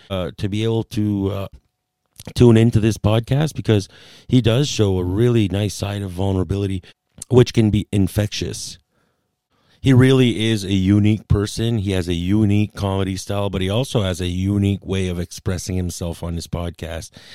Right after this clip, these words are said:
And so, uh, he's got a really, you know, it's a solid podcast. <clears throat> This past weekend, go check it out,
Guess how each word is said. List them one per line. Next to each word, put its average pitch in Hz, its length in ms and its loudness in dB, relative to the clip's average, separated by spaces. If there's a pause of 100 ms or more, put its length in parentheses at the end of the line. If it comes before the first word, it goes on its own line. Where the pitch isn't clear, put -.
(420)
And 98 240 -2
so, 98 380 0
uh, 87 300 -2
he's 110 280 -2
got 87 140 -4
a 82 60 -4
really, 85 760 -2
you 92 160 -6
know, 85 280 -6 (220)
it's 151 220 -2
a 190 60 -6
solid 104 420 -2
podcast. 107 720 -4 (220)
<clears throat> 90 300 0 (760)
This 98 260 -2
past 98 340 -2
weekend, 82 480 -4
go 95 120 0
check 117 220 -2
it 110 80 0
out, 110 260 2